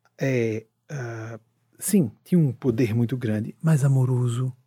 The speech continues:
mesmo assim com o seu poder? Que mandou calar a tempestade, porque chamou Lázaro de volta à vida. Então, que nós escolhamos esse, essa interpretação,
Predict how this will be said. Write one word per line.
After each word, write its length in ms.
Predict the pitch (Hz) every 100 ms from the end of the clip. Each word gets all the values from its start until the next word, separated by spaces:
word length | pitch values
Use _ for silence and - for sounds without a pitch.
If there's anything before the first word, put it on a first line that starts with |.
| _ _
mesmo 260 | 143 127 131
assim 240 | 131 -
com 160 | 117 -
o 60 |
seu 180 | 110 127
poder? 460 | 110 117 113 117 _ _ _ _ _ _ _ _ _
Que 100 | -
mandou 260 | 139 123 117
calar 220 | 117 110
a 40 |
tempestade, 760 | 107 110 110 - 151 160 156 147 _
porque 280 | 139 - 123
chamou 280 | 143 127
Lázaro 380 | 127 120 113 117
de 80 | 117
volta 300 | 113 113 117
à 20 |
vida. 400 | 110 117 151 - _ _ _ _ _ _ _ - - _
Então, 240 | - 180 170 - _
que 100 | 196
nós 240 | 190 214
escolhamos 560 | 170 - 151 143 143 127
esse, 220 | 147 -
essa 240 | 160 131 147
interpretação, 760 | 139 135 - 135 147 - -